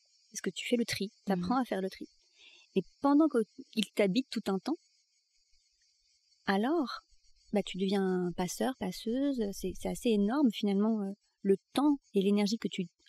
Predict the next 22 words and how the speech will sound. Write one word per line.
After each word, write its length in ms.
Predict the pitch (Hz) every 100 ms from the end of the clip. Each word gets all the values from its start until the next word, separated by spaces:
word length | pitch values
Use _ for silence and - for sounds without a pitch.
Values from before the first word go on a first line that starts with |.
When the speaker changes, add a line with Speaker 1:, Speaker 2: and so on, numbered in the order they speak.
| _ -
Speaker 1:
offres, 360 | 269 - - - _ - - - _ _ -
euh, 360 | 196 185 196 196 - - -
à 80 |
ce 120 | 190 202
personnage 420 | 196 208 202 196 -
en 100 | 190
toi. 160 | - - _ _ - - - _
Et, 80 | 208 180
mais 120 | 202
pendant 260 | 254 269
qu'il 220 | 285 220 208
t'habite, 460 | 196 185 294 - - _ _ _ _ _ -
euh, 120 | 202 196 - _ _ _
tu 140 | - 190
peux 280 | - 269 302 - - _
avoir 260 | 202 185 226
l'occasion 560 | 214 - 190 180 226 285 _ _ _ _
de 120 | 175 190
nourrir 580 | 196 233 240 233 226 -
en 120 | - 240
conscience, 500 | 220 202 220 226 247
justement, 440 | 196 196 196 214